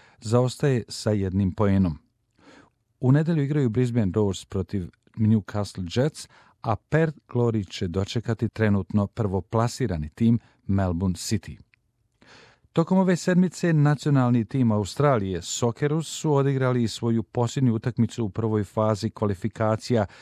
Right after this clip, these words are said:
za svjetsko prvenstvo u Rusiji dvije hiljade osamnaeste godine. U utorak navečer su Socceroos u Sydneyu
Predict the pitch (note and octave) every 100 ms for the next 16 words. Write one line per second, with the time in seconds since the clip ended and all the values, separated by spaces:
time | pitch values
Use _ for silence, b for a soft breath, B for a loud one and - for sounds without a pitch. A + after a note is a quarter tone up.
0 | B - C3 - C3+ - B2+ B2+ B2 B2
1 | A#2+ - C3+ A#2 A2 - B2+ A2 A2 A2
2 | G#2+ G#2 - G2+ F#2+ F2+ G2+ F#2 F#2+ E2+
3 | C#2+ - _ _ _ _ A#2 A#2 - G2+
4 | E2 G2 G#2 A#2+ D#3 D3+ - D3+ - D3+
5 | D3+ B2+ - G#2 - B2+ C#3+ C3+